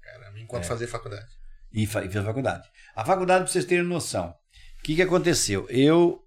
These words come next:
Speaker 2: é, eu sempre fui muito estudioso. É, é, eram quatro anos, porque era integral, né? Manhã de tarde. Hoje é cinco anos, mas é só de noite,
Speaker 1: Só
Speaker 2: eu não
Speaker 1: noturno.
Speaker 2: sei. É, é.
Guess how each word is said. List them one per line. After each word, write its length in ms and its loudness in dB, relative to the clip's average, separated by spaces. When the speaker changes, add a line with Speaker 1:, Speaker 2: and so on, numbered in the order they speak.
Speaker 2:
é, 760 2
eu 420 -2
sempre 360 -4
fui 140 -2
muito 180 2
estudioso. 760 0
É, 840 -2
é, 80 0
eram 200 4
quatro 400 2
anos, 200 2
porque 260 -6
era 140 2
integral, 520 -2
né? 280 -6
Manhã 400 -2
de 100 -6
tarde. 540 -6
Hoje 320 -2
é 40 -2
cinco 440 -6
anos, 420 -6
mas 320 -14
é 140 -10
só 260 -4
de 200 -8
noite, 340 -4
Speaker 1:
Só 60 -6
Speaker 2:
eu 60 -8
não 40 -8
Speaker 1:
noturno. 220 -4
Speaker 2:
sei. 100 -2
É, 80 -2
é. 240 -8